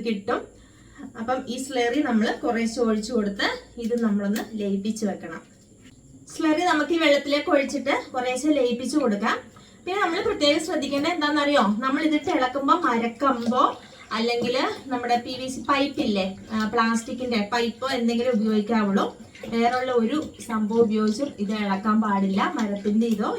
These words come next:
ഇത് ഉപയോഗിക്കാവുള്ളൂ കേട്ടോ. അപ്പൊ ഇതും നന്നായിട്ടൊന്ന് പതുക്കെ ഇളക്കി, ഇളക്കി, ഇളക്കി ഇതിലേക്കൊന്ന് യോജിപ്പിച്ച്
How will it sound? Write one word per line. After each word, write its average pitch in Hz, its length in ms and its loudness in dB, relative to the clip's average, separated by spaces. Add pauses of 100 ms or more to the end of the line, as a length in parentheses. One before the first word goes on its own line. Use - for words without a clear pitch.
ഇത് 202 120 -2 (120)
ഉപയോഗിക്കാവുള്ളൂ 196 580 0
കേട്ടോ. 302 180 -2 (460)
അപ്പൊ - 180 -6
ഇതും 294 180 -2 (100)
നന്നായിട്ടൊന്ന് 220 600 2
പതുക്കെ 214 440 -2
ഇളക്കി, 202 320 -2
ഇളക്കി, 208 300 -2
ഇളക്കി 196 260 -4 (180)
ഇതിലേക്കൊന്ന് 202 520 0 (260)
യോജിപ്പിച്ച് 196 480 0